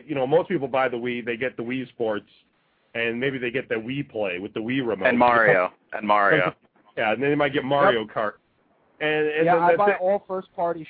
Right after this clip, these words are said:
Speaker 3: shit.
Speaker 1: And meanwhile, Microsoft, you know, like, in the top ten, it's like, you know, game after game after game after game, you know, that they're selling.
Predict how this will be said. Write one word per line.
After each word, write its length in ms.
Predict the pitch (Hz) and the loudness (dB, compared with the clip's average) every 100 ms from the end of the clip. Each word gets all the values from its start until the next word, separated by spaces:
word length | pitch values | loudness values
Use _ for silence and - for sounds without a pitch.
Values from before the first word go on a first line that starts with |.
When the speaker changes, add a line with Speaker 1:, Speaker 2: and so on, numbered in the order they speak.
| - | -12
Speaker 3:
shit. 200 | 156 123 _ _ _ _ _ _ _ _ _ _ | -12 -12 _ _ _ _ _ _ _ _ _ _
Speaker 1:
And 80 | 139 | -4
meanwhile, 380 | 170 170 156 147 | -2 0 0 2
Microsoft, 640 | 147 151 156 - 139 131 | 0 -2 -4 -4 -2 -4
you 80 | 143 | -4
know, 260 | 131 123 120 _ | 0 0 -2 _
like, 180 | 139 123 | -6 -4
in 100 | 135 | -6
the 60 | 113 | -6
top 320 | 147 127 - | -2 -2 -4
ten, 320 | 131 117 113 | -6 -4 -4
it's 140 | 110 | -6
like, 220 | 120 107 104 | -4 -6 -8
you 260 | - 147 117 | -16 -10 -8
know, 120 | 101 | -6
game 340 | 113 117 117 | -4 -2 -2
after 220 | 107 107 | -6 -8
game 360 | 95 110 107 107 | -8 -4 -4 -4
after 200 | 101 107 | -6 -10
game 400 | 90 104 101 101 | -8 -6 -6 -6
after 160 | 95 95 | -10 -10
game, 440 | 101 98 92 90 _ _ _ | -8 -6 -8 -14 _ _ _
you 80 | 117 | -6
know, 140 | 104 | -4
that 160 | 104 107 | -6 -6
they're 180 | 110 101 | -6 -4
selling. 420 | 127 117 104 90 | -4 -2 -4 -6